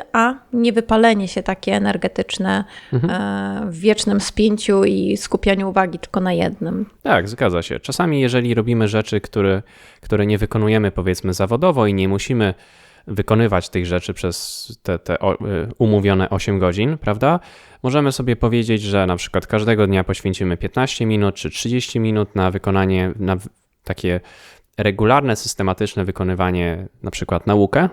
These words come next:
Speaker 2: czegoś, prawda? To też spowoduje, że nas nie zmęczy, nie wymęczy psychicznie, że, e, pozwoli nam utrzymać bardzo dobrą kondycję taką, e, psychiczną i, e, e, będziemy mogli systematycznie, konsekwentnie, e, to, to, to robić,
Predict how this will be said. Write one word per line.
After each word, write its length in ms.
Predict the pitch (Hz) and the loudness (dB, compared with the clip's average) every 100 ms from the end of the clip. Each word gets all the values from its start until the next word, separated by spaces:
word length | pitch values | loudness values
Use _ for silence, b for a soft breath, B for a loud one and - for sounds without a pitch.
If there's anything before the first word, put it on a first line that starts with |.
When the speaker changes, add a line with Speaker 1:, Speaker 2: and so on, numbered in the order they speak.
| - | -2
Speaker 2:
czegoś, 380 | - 113 160 - - | -2 2 0 0 -8
prawda? 360 | 127 135 160 175 B B B - | -4 2 0 0 B B B -14
To 80 | - | -4
też 280 | 139 127 - | 0 0 -2
spowoduje, 520 | - 117 117 113 107 | -2 0 0 2 2
że 100 | 101 | 2
nas 240 | 95 - | 0 -2
nie 260 | 101 95 92 | -2 -2 -4
zmęczy, 440 | 101 107 110 151 | -4 -2 -2 -2
nie 120 | 143 104 | -2 0
wymęczy 360 | 101 101 - | 0 0 -2
psychicznie, 640 | - - - - 156 160 165 | -6 -6 -8 -4 -2 -2 -2
że, 400 | 110 101 98 101 - - | -2 2 2 0 -6 -10
e, 180 | 98 90 | -4 -4
pozwoli 460 | - 107 101 107 101 | -2 -2 2 2 2
nam 160 | 92 | 0
utrzymać 360 | 92 - 98 90 | -2 -4 -4 -2
bardzo 280 | 98 92 92 | -2 0 0
dobrą 240 | 90 90 | 0 0
kondycję 480 | 92 92 92 - 90 | -2 -2 -4 -2 -4
taką, 380 | 90 - 85 82 | -2 -2 -2 -2
e, 200 | 92 85 | -4 -4
psychiczną 560 | - 107 123 156 170 - B B B B _ | -4 -4 -2 2 2 0 B B B B _
i, 280 | 165 180 180 - | 0 0 -2 0
e, 360 | 135 131 131 - _ - - - | 2 4 2 0 _ -16 -8 -6
e, 40 | |
będziemy 400 | 123 120 120 117 | 0 2 4 4
mogli 260 | 110 104 101 | 4 2 -2
systematycznie, 840 | - - 98 92 98 - 95 90 90 | -6 -2 0 2 0 0 0 0 0
konsekwentnie, 800 | 90 - - 90 87 87 82 87 | -2 -4 -2 -2 0 0 0 0
e, 440 | 92 87 87 87 90 | 0 2 2 0 -2
to, 240 | 90 85 | 0 0
to, 520 | - 87 85 87 90 87 | 0 -2 0 -2 -4 -2
to 120 | 90 | 0
robić, 420 | 85 85 - - | 0 -2 -6 -14